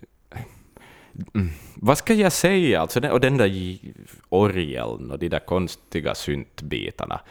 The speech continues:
Från någon sorts sån här nittio-tals rompler, som det kallades. Alltså just en sån här synt som man hittar i vilken högstadiemusikklass som helst.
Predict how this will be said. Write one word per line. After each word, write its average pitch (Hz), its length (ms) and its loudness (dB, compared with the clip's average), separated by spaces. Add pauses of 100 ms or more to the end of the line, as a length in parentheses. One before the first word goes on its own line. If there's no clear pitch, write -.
(220)
Från 110 280 6
någon 104 140 6
sorts - 460 -2 (460)
sån 98 200 0
här 87 360 2 (100)
nittio-tals 95 1040 2 (160)
rompler, 90 880 2
som 67 220 -6
det - 60 -6
kallades. - 520 -6
Alltså 110 220 2
just 151 220 4
en 135 100 6
sån 104 140 2
här 87 340 2 (240)
synt 110 420 2
som 90 160 0
man 85 120 2
hittar 82 560 -2
i 98 100 2
vilken 90 640 0
högstadiemusikklass 73 2000 -2
som - 220 -4
helst. - 500 -6